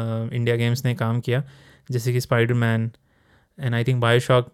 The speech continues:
का भी कुछ मोबाइल वर्जन, अ, उस पे भी काम किया। बहुत सारे, in fact, मैं, मतलब,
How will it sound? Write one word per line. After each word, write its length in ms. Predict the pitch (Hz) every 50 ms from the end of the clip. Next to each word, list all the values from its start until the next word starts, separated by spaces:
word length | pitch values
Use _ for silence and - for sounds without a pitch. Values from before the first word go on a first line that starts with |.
| _ -
का 140 | - 127 123
भी 120 | 127 131
कुछ 240 | - 135 127 - -
मोबाइल 340 | 123 120 117 117 120 123 123
वर्जन, 380 | 120 117 113 120 117 120 117
अ, 320 | 120 120 113 113 110 113 120
उस 120 | 123 113 -
पे 80 | -
भी 100 | 120 120
काम 180 | 120 - 117 123
किया। 120 | 135 156
बहुत 260 | 151 135 143 156 160 -
सारे, 200 | 127 113 - 127
in 80 | 131
fact, 200 | 135 143 135 127 135 - - - - - -
मैं, 220 | 143 135 131 127 131
मतलब, 380 | 127 123 123 123 123 123 -